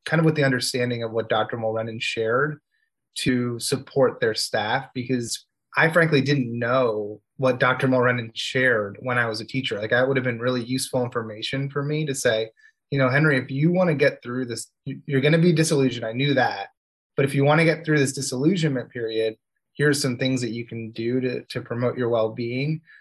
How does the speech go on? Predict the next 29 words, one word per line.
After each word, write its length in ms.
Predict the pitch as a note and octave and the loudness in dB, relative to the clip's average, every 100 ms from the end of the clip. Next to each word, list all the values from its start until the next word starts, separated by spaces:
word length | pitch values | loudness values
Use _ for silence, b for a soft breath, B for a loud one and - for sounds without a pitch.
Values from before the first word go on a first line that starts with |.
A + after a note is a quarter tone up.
| b | b
And 100 | B2 | 0
so 80 | B2+ | 4
I 80 | D3 | 4
do 260 | C#3+ D#3+ | 6 4
think 340 | E3 E3 C3+ - C3+ | 4 2 2 -2 -2
administrators 1200 | B2 C3 C#3+ C#3 - C3 A#2+ A#2 A2 A2+ - - | 0 0 0 -2 -2 0 2 0 0 -4 -6 -2
with 300 | B2 C#3 C#3 - | 2 2 0 -10
their 320 | C3 B2+ B2+ | -2 4 4
focus 600 | B2 - B2+ B2+ B2 A#2+ | 2 0 0 2 -2 -2
on 120 | A#2 A2+ | -6 -6
trying 240 | - D3 B2+ | 0 2 4
to 240 | B2 A2+ - _ _ _ | 4 2 -4 _ _ _
support 440 | - C3 B2 A#2+ - | -4 -2 0 0 0
students, 480 | - C#3+ B2+ A2 - | -4 -2 -2 -2 -2
ultimately 480 | A2 - A#2 G#2+ A2+ | -2 -4 -10 -10 -8
the 140 | A2+ G#2+ | -8 -2
goal 360 | A#2 G#2+ G#2+ | 0 0 0
is 160 | G#2 - | -4 -8
to 420 | - A#2 A2 A2+ | -6 -4 -4 -6
get 160 | A#2+ A2+ | -6 -6
the 60 | A#2 | -4
best 320 | A#2 A#2 A2+ | -4 -2 -2
outcomes 420 | G#2+ - A2+ G#2+ | -2 -4 -10 -8
that 120 | A2 | -8
they 120 | A2+ | -8
can 320 | A2 A#2 A2 G#2+ | -8 -10 -10 -10
for 80 | G#2+ | -8
their 160 | G#2+ | -8
students, 720 | - - C#3+ C3+ B2+ B2+ - | -10 -6 -2 -2 -2 -6 -10